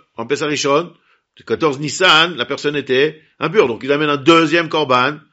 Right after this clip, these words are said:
le, un, le, enfin, un Korban, le, le, il a un rattrapage du quatorze Iyar. Maintenant, est-ce que la majorité des personnes, elles sont en, en impureté, impures,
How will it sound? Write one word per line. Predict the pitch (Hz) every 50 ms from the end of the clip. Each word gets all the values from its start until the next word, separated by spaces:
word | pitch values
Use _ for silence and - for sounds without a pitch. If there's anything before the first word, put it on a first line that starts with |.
| _ _ _ _
le, | _ 113 123 123 123
un, | 117 117 107 104 101 95 92 85
le, | 80 80
enfin, | 82 104 101 87 90 92 76 80
un | 101 113 120
Korban, | 120 - 131 127 110 107 107
le, | 120 123 110 120 123
le, | 90 107 127 123 123 -
il | - 120
a | 120 120
un | 120
rattrapage | 123 120 - 131 127 135 135 131 127
du | 135 120 120 120 135 135 123 123
quatorze | 120 135 131 135 131 147
Iyar. | 170 151 - - - _
Maintenant, | - 101 120 123 113 101 -
est-ce | 95 98 -
que | - 117 107 87 - _ _ _ _ _
la | - -
majorité | - 92 98 110 110 104 117
des | 113 110
personnes, | - 110 101 104 113 107
elles | 101 95
sont | - 104 104 101 92 90 - _
en, | - - _ _
en | 92 92
impureté, | 87 87 98 95 - - - - 117 117 98 - _ _
impures, | 104 107 - 120 139 135 98 - - _